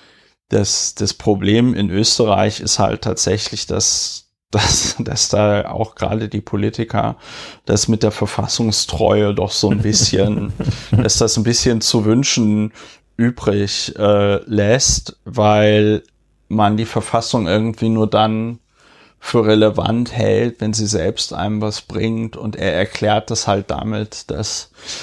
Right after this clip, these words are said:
Speaker 1: die Öst-, dass in Österreich nie diese Form der Aufarbeitung stattgefunden hat, wie sie in, äh, wie sie in Deutschland nach dem Zweiten Weltkrieg stattfand. Und, äh, Christian Kern hat das dann zusammengefasst mit,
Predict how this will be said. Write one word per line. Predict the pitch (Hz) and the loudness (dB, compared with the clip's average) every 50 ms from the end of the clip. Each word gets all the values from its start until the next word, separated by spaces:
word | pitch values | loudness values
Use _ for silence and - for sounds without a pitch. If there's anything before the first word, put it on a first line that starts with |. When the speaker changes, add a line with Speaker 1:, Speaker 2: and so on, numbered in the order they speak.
| - - - _ - - | -14 -18 -20 _ -12 -8
Speaker 1:
die | 110 110 | -6 -2
Öst-, | 120 131 131 - - - - - | -2 0 0 0 -2 -4 -6 -4
dass | 123 117 - | -4 -2 -2
in | 160 139 - | -2 -2 0
Österreich | 151 165 180 - - 165 135 135 135 131 127 - - | 2 2 2 2 2 2 4 4 4 4 2 0 0
nie | 147 143 156 175 190 214 214 190 | 2 4 4 4 6 4 2 0
diese | 165 147 151 135 139 143 143 139 139 135 135 120 | -2 -6 -6 -6 -4 -2 -2 0 0 0 -2 -2
Form | - - - 135 127 131 139 147 143 | -4 -2 0 2 2 2 2 0 -2
der | 127 117 113 113 | -4 -4 -2 0
Aufarbeitung | 120 131 151 - - 110 110 113 110 113 113 - - 123 110 | 0 0 0 -2 -4 -6 -4 -4 -2 -4 -4 -4 -6 -8 -10
stattgefunden | - - - 107 - _ - - - - 113 101 95 90 110 117 117 | -8 -6 -8 -8 -8 _ -18 -20 -12 -10 -8 -8 -8 -8 -8 -8 -6
hat, | 113 120 123 - _ | -6 -6 -6 -8 _
wie | - 110 110 | -6 -6 -4
sie | 104 107 107 104 87 | -4 -4 -4 -4 -4
in, | 67 90 104 104 104 104 104 104 104 | -4 -6 -4 -4 -4 -6 -6 -6 -8
äh, | - - 98 104 104 101 101 104 - _ _ _ _ - - - - _ | -8 -8 -6 -6 -6 -6 -6 -8 -10 _ _ _ _ -20 -20 -20 -20 _
wie | - 101 | -12 -8
sie | 104 107 87 | -6 -4 -4
in | 101 107 | -4 0
Deutschland | 165 101 113 123 - - 113 98 | 0 0 0 0 -2 -4 -6 -4
nach | 101 110 110 | -4 -6 -6
dem | - 120 110 | -6 -8 -8
Zweiten | - - 117 110 - - - 110 107 | -6 -4 -4 -4 -4 -6 -8 -8 -6
Weltkrieg | 104 104 113 - - - - 110 107 104 - - _ _ _ _ _ _ _ _ _ _ _ _ _ _ _ _ _ _ - - - | -6 -6 -6 -8 -10 -10 -8 -6 -6 -6 -8 -14 _ _ _ _ _ _ _ _ _ _ _ _ _ _ _ _ _ _ -14 -14 -10
stattfand. | - - - 120 113 117 - - - 123 117 113 110 107 - | -10 -4 -2 -2 -2 -2 -4 -2 0 0 0 0 0 -2 -2
Und, | - 107 107 104 - | -2 -4 -4 -4 -4
äh, | 82 101 101 | -4 -4 -4
Christian | - - 127 120 - - 98 101 101 | -4 -4 -4 -2 -2 -2 -4 -4 -4
Kern | - - 110 110 110 110 110 110 - - - - - - - - _ | -4 -2 -2 0 0 -2 -4 -8 -12 -18 -20 -20 -20 -20 -20 -20 _
hat | - 113 | -2 0
das | 110 110 107 - | 2 2 2 2
dann | 117 110 107 | 2 0 0
zusammengefasst | - - 113 107 92 95 107 110 107 101 - - 104 98 101 - - - | 0 -2 0 2 2 2 4 2 0 0 0 0 2 2 2 2 0 2
mit, | 110 110 107 - | 2 0 0 0